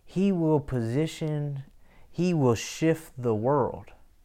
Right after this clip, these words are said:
and shift the very aspects of it to bring the people and the resources and everything that's needed.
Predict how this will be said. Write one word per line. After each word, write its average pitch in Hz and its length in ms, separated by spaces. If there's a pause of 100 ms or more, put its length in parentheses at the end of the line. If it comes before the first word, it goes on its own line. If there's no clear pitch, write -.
(500)
and 117 260
shift - 580
the 123 100
very 143 460
aspects 135 720
of 131 200
it - 200 (600)
to 135 140
bring 160 580
the 135 100
people 147 640 (380)
and 135 260
the 143 60
resources 120 840
and 107 240
everything 165 720
that's 131 240
needed. 139 400